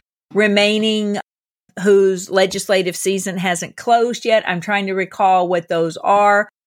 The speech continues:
I believe we were about, we have a blog post. We,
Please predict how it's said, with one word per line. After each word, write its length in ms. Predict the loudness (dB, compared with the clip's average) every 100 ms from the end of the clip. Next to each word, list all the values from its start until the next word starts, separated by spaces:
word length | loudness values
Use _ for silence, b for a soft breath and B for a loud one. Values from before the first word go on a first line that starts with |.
| _ -4
I 100 | -2
believe 600 | -2 -2 0 0 -2 -2
we 160 | -2
were 200 | 0 0
about, 300 | 2 0 -2
we 280 | -2 0 2
have 180 | 0 0
a 80 | -2
blog 440 | -2 2 2 2 0
post. 320 | 0 0 -2 -14 -12
We, 400 | -6 -4 -4 -8